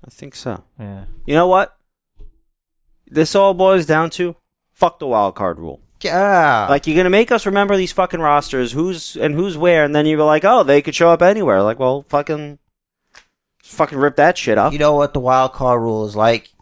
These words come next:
Speaker 2: It's like when you're playing a board game with a little kid,
Speaker 1: Hmm.
Speaker 2: and they're like, they, you know, they love playing the game with you, like, "Oh, I learned something about the game. It's this rule that I
Speaker 1: Hmm.
Speaker 2: just made up."
Speaker 1: Yeah.
Speaker 2: That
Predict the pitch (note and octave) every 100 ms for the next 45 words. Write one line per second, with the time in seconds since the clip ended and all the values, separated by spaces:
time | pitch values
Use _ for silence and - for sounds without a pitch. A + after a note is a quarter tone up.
0 | G#2+ - A#2 A2+ G#2+ A2 A#2+ - A2+ A2
1 | G2+ F#2 F#2+ G2+ G#2 G#2 G2+ F#2 F2+ F#2+
2 | F2+ - G2 G2 G2+ _ - C3+ B2+ A#2
3 | G#2+ G#2 G#2 G#2 G2+ G2 G2+ - _ G#2
4 | G2+ G2 - A2+ G2 G2+ G2+ F#2+ - G2
5 | F#2 F2+ F#2+ F2 F#2 F2 - C#3 A#2+ A#2
6 | A#2+ C3 A#2+ B2 A#2 A2+ A2 G#2+ A#2 A#2
7 | G2 - A#2 - G#2+ F#2+ F2 F2 F#2 G2
8 | G2 A2+ A2 A2+ - _ _ - G2+ F2
9 | - - A#2 -